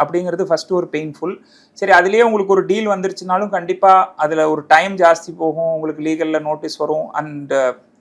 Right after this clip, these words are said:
நிறைய விஷயங்கள், அந்த சிபில், கிரெடிட் ஸ்கோர் எல்லாமே. So, உங்களாலேயே உங்களோட கிரெடிட் லிமிட்டுக்குள்ள அந்த ஃப்ரீ கிரெடிட் அப்ளை பண்ணி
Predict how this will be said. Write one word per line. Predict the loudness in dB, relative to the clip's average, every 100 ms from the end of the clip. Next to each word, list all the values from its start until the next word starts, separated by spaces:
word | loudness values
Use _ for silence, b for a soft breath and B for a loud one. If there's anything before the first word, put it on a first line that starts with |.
| -2
நிறைய | 2 2 0
விஷயங்கள், | -2 -6 -6 -6
அந்த | -4 -6 -4
சிபில், | -2 2 0 0
கிரெடிட் | 0 0 2 -2
ஸ்கோர் | -2 -2
எல்லாமே. | 0 0 -2 -2 -18 b b b
So, | 4 8 8 6
உங்களாலேயே | 0 6 8 8 6 4
உங்களோட | 2 2 2 2
கிரெடிட் | 2 0 2 -2 _ -8
லிமிட்டுக்குள்ள | -2 -2 -2 -6 -6 -4 0 2 0
அந்த | -2 -2 -2
ஃப்ரீ | -4 -4
கிரெடிட் | 0 2 2 -2 -6 -8 _ -6 -2
அப்ளை | 0 2 2 4
பண்ணி | 2 0 -6 -10